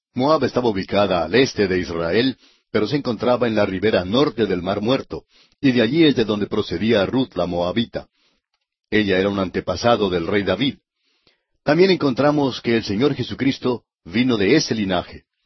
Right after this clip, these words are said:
Eso lo encontramos en el primer capítulo del Evangelio según San Mateo. El nombre de Ruth se menciona aquí en esa genealogía. Luego tenemos la profecía sobre Edom.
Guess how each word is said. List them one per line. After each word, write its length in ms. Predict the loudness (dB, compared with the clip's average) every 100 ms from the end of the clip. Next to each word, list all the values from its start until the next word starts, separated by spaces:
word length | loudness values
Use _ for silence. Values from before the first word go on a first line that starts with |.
| _ _
Eso 220 | -6 -2
lo 80 | -2
encontramos 500 | -2 -4 -2 -2 -2
en 80 | -4
el 140 | -4
primer 280 | -4 -2 -2
capítulo 520 | 0 -2 -2 -2 -2
del 140 | 0 -2
Evangelio 500 | -4 -4 -4 -4 -6
según 280 | -6 -8 -8
San 200 | -8 -8
Mateo. 420 | -2 0 0 -6 _ _ _ _ 0
El 160 | 2
nombre 260 | 4 4 4
de 120 | 4
Ruth 240 | 4 2
se 100 | 2
menciona 400 | 0 0 0 -2
aquí 300 | -2 -2 0
en 80 | 0
esa 240 | 0 -2 -4
genealogía. 640 | -6 -4 -6 -4 -4 -6 _ _ _ _ _ _ _ _ _ _
Luego 260 | 0 2 2
tenemos 380 | 2 2 2 0
la 100 | 0
profecía 500 | 0 -4 2 2 2
sobre 460 | 2 0 2 4
Edom. 400 | 4 4 2 -2